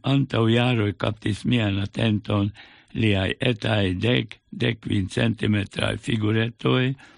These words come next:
de bestoj. Ĉar mi mem estas hungar-devena, ne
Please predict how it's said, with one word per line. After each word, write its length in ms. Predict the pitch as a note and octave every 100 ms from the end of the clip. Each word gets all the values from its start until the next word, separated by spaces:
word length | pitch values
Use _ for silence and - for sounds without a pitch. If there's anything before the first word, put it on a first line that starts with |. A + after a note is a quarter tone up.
| _ _ _
de 160 | C3+ G#2
bestoj. 760 | F#2+ F2 - - E2+ - - - - - - - - -
Ĉar 280 | - - A2+
mi 160 | G#2 G#2+
mem 240 | B2 D3
estas 520 | D3 A#2 - A2+ G#2+ - - - -
hungar-devena, 1300 | D3+ D3+ B2 A2+ G#2 F2+ G2+ A#2+ A2+ A#2 A#2 C3 C3+ - - - _
ne 180 | -